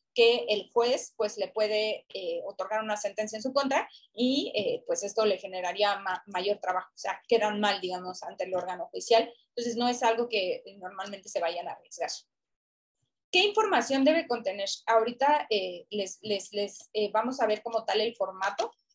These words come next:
pero primero quería como explicarles qué es lo que tiene que contener este recurso. Un fundamento legal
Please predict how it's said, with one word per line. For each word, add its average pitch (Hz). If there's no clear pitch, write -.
pero 233
primero 226
quería 208
como 233
explicarles 208
qué 214
es 208
lo 220
que 220
tiene 196
que -
contener 185
este 190
recurso. 202
Un 302
fundamento 294
legal 226